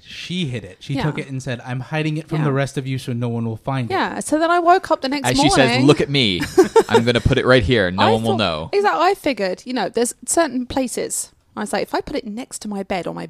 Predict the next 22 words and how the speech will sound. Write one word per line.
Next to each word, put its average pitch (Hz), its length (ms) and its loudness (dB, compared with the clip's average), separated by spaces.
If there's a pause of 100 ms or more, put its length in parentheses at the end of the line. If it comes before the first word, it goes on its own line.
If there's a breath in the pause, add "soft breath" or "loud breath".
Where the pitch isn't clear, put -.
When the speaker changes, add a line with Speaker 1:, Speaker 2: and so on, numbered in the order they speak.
Speaker 2:
bedside 196 420 -6
table, 185 320 -8
no 220 240 -2
one 285 140 -2
will 185 80 -4
take - 260 -14
that." - 220 -10 (400)
So 285 100 2
I 254 60 6
woke 233 260 2
up - 80 0
the 190 80 -8
next 196 240 -10
morning 180 380 -6
and 165 200 -12
my 185 140 -4
first 185 340 -4
thought 185 200 -2
was, 151 180 -6 (460 loud breath)
"Oh, 285 240 0
breakfast, - 580 -4
cupcake." - 520 -8